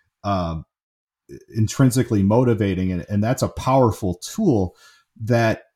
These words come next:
that we don't have to, again, redefine the entire mechanical engineering program. We're now just bringing in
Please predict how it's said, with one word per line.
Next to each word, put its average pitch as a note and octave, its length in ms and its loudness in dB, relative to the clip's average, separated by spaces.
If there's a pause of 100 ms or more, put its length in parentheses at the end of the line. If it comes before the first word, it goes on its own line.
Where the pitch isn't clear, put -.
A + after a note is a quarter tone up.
(140)
that A2 300 -2 (120)
we A#2+ 140 2
don't E3 160 4
have D3 220 2
to, C3+ 100 2
again, A#2+ 400 4
redefine A2+ 680 0
the G2+ 120 2
entire G2+ 720 0 (300)
mechanical G#2+ 640 2
engineering G2 480 4
program. G#2 460 2
We're G#2 120 4
now A2+ 200 4
just G2+ 220 -2
bringing G#2+ 340 4
in G2+ 200 4